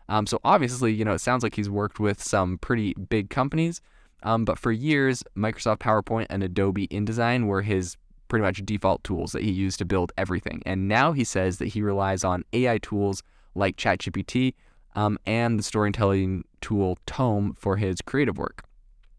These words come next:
So he says that the, the tools are pretty worthwhile if you can keep a good balance and not rely on them as, you know, shortcuts.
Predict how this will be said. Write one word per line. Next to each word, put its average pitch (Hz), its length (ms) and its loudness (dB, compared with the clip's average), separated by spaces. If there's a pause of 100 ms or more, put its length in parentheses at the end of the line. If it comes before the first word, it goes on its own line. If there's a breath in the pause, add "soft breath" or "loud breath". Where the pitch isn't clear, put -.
(140)
So 120 380 2 (260 loud breath)
he - 100 -6
says 151 200 0
that 147 120 2
the, 123 240 6
the 101 80 0
tools 117 300 0
are 104 100 2
pretty 120 220 0
worthwhile 98 640 2
if - 160 -4
you 104 80 0
can 98 200 0
keep - 240 -4
a 95 80 0
good 98 280 0
balance 95 460 0
and 98 140 -2
not 95 200 0
rely 92 300 0
on 92 160 0
them 90 320 0
as, 90 460 -2
you 98 100 0
know, 82 220 -2
shortcuts. - 720 -2